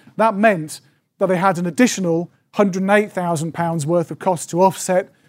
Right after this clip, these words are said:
against profits when they sold the property. So that meant that they could save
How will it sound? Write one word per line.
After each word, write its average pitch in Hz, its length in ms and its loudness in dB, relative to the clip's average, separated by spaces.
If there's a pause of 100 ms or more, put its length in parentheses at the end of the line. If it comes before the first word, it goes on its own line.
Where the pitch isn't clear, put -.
(160)
against 180 320 -4
profits 170 440 0
when 180 140 -2
they 180 140 2
sold 165 300 -2
the 151 40 -8
property. 160 560 -2 (440)
So 214 360 2 (300)
that 254 160 2
meant 214 240 2
that 185 60 -4
they 208 140 -2
could 170 140 -8
save 202 440 2